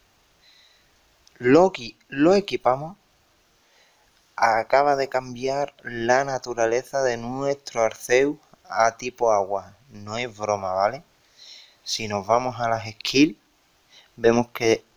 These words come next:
ya son de tipo, excepto la decoración, las dos primeras ya son del tipo agua y no del tipo normal,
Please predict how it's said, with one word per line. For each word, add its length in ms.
ya 280
son 480
de 320
tipo, 800
excepto 420
la 140
decoración, 800
las 400
dos 240
primeras 640
ya 240
son 360
del 480
tipo 400
agua 340
y 140
no 180
del 240
tipo 320
normal, 520